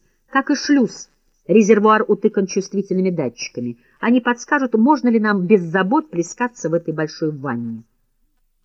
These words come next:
"Мы что, будем испытывать лодки в этом бассейне?" воскликнул Йоханссон.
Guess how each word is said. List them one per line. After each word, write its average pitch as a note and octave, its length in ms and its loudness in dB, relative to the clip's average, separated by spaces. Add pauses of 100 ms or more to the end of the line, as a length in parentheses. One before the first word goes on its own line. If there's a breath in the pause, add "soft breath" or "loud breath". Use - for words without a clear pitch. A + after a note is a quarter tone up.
(160)
"Мы D3+ 120 -8
что, E3 180 -2
будем D#3+ 220 -2
испытывать E3 460 -4
лодки E3+ 260 -2
в E3 60 -2
этом D#3+ 200 -4
бассейне?" G#3+ 560 -2 (500)
воскликнул D3 500 -6
Йоханссон. B2+ 540 -6